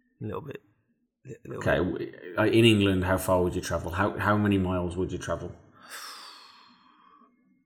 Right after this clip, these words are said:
Speaker 1: Where you, just where you thinking?
Speaker 2: I'm thinking you find what's meant to be the shittest place in England. Or if you can't find the shittest place in England, if you won't go that far, then you find the shittest place in the Midlands.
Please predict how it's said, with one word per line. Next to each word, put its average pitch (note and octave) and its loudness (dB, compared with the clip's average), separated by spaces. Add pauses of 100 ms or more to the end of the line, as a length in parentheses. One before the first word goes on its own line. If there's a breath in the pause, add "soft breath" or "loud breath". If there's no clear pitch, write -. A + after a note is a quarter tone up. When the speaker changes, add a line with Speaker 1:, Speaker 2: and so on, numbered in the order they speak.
(120)
Speaker 1:
Where C3+ 2
you, C3+ 4
just - -10
where C#3 -2
you B2 -4
thinking? G#2 -10 (680 soft breath)
Speaker 2:
I'm G#2 -2
thinking C3+ 4
you G2 2
find F2 0 (200)
what's - -2
meant G#2 0
to G#2 -2
be F2 0
the E2 -2
shittest - -4
place F2 -2
in E2+ -4
England. C#2 -8 (220)
Or G2 2
if G2 2
you A2 0
can't A2+ 4
find G#2+ 2
the G#2+ 4
shittest G#2+ -2
place G2+ 2
in F#2+ 2
England, F2 0
if F#2 -2
you G2 2
won't F#2+ 0
go F#2+ 2
that F2+ -2
far, E2 2
then E2+ -2
you F2 -2
find E2+ -2
the E2+ -4
shittest F#2 -4
place E2+ 0
in F2+ 0
the F#2 0
Midlands. D2 -4